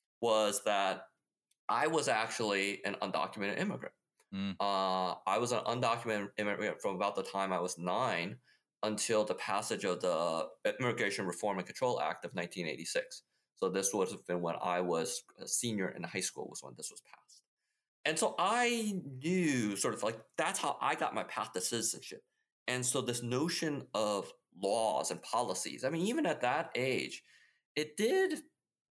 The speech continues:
Speaker 1: resonate a little bit with me. It's like, "Wow, you know, the laws can actually change lives."
Speaker 2: Hmm.
Speaker 1: And again, I,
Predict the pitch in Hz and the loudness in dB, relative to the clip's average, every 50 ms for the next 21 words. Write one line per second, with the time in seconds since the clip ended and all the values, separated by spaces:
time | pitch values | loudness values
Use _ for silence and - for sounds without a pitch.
0 | _ _ - - 139 180 196 - 135 98 76 67 60 60 - 71 58 50 - - | _ _ -4 0 0 2 2 2 0 0 -2 -2 -2 -2 -2 -2 -4 -4 -4 -6
1 | - - - - - 62 - - - - _ - 214 320 320 - - _ _ - | -6 -6 -8 -8 -10 -14 -12 -12 -14 -14 _ -16 -18 -18 -16 -20 -20 _ _ -20
2 | 131 143 139 131 127 127 - - 98 98 131 147 185 208 - - - 156 151 156 | -12 -4 -4 -4 -4 -4 -6 -6 -4 0 0 0 0 0 -2 -2 -2 0 0 0
3 | 151 - 139 123 120 - - 135 127 139 127 - - 95 107 143 147 - - - | 0 -2 -4 -4 -4 -6 -8 -8 -8 -10 -12 -12 -6 -4 -2 -2 -2 -4 -6 -8
4 | - - - _ _ _ _ _ - - 90 87 175 190 156 - - 104 104 - | -8 -14 -14 _ _ _ _ _ -6 -4 0 2 2 2 2 2 0 -4 -4 -8
5 | - _ _ _ _ - - - - - - 175 | -14 _ _ _ _ -4 -2 0 2 2 2 2